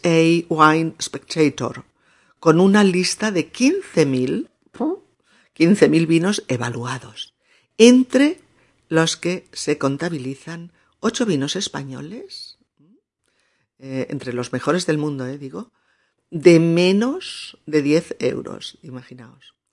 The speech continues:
Uno de ellos con noventa y cinco puntos, un, un vino, creo que es una reserva especial,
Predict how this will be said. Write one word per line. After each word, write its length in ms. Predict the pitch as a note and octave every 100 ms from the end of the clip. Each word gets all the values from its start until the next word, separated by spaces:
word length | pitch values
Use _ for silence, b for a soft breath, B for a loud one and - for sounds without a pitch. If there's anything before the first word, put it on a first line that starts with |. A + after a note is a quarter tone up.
| _ _
Uno 180 | D#3+ F3
de 140 | E3
ellos 340 | E3 F3+ A#3+ -
con 400 | E3+ E3 F#3 - -
noventa 380 | F#3+ F3+ E3+
y 40 | E3
cinco 440 | F3 F3+ A3 A3
puntos, 880 | E3 E3+ D#3+ D3 C3 B2+ B2+ - - _ _ _
un, 420 | - D3+ D3+ C#3+ C3 C#3
un 580 | - C3+ C3+ C3 B2+ B2+
vino, 340 | C3+ E3+ C3 A#2+
creo 280 | C#3 C#3 B2
que 100 | C3
es 120 | -
una 180 | C3+ B2+
reserva 420 | B2+ - B2+ C3
especial, 840 | - C3 - - C3+ C3 C3+ C3+